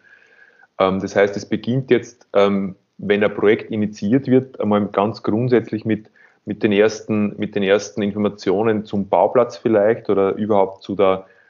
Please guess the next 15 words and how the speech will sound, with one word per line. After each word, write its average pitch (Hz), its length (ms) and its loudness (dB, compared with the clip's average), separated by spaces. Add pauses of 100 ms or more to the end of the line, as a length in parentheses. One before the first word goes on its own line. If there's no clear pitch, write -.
(120)
ähm, 95 440 -4 (280)
zu - 140 -12
der, 92 200 -2
zu 92 100 -10
der 95 100 -2
Vorgabe 120 840 2
für 113 80 -8
die 113 100 -6
spätere 113 420 -4
Planung. 104 420 -2
Also 101 160 -4
ich 101 120 -8
definiere 101 500 -2
mal, 101 280 0 (460)
welche, 98 960 -2